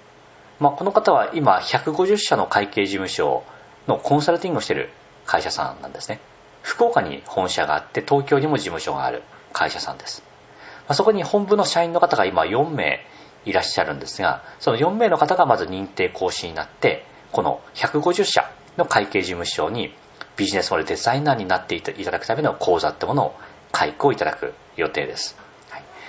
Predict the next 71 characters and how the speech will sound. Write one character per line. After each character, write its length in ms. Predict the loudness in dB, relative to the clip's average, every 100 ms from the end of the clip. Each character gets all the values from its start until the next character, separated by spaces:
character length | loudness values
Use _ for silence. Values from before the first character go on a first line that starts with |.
| -8
で、 60 | -4
テ 120 | -2
ス 60 | 2
ト 80 |
マ 120 | 4 4
ー 40 |
ケ 60 | 4
テ 80 |
ィ 40 | 0
ン 0 |
グ 60 |
し 40 | 2
た 100 | 0
感 200 | 2 0
じ 40 |
と 80 | -2
し 60 | 0
て 60 |
は 60 | -2
で 80 | -2
す 100 | -4
ね、 160 | -4 -4 -18 -10 -6
ま 60 |
あ、 40 | -4
非 80 |
常 180 | 2 2
に 260 | 2 -2 -4 -16 -10 2
感 180 | 2
触 240 | 2 -2 0
が 240 | 0 0 -6 -20 -8
良 120 | -4
く 80 | -4
て 80 | -6
で 80 | -10
す 140 | -8
ね、 180 | -8 -8 -12 -20 -16 -8
え 160 | -6
ー、 40 | 2
ま 280 | 2 2 -10
あ、 40 | -20 -20 -20 -20 -2
ほ 120 | 2
ぼ 220 | 2 0 -6 -20 -18 -8
全 260 | 2 2
部 100 | 4
に 100 | 2
入 100 | 2
れ、 40 | 2
入 120 | 2
れ 80 | 0
て 80 | 0
い 20 |
く 80 | 0
よ 80 | -2
う 20 |
な 80 | -2
で 100 | -6
す 80 |
ね、 180 | -8 -8 -10 -20
こ 80 | -6
と 80 | -2
が 80 | -2
で 80 | -4
き 80 |
な 100 | -8
い 60 | -2
か 100 | -2
っ 60 | 0
て 80 |
こ 100 | -2
と 120 | 2
を 120 | 0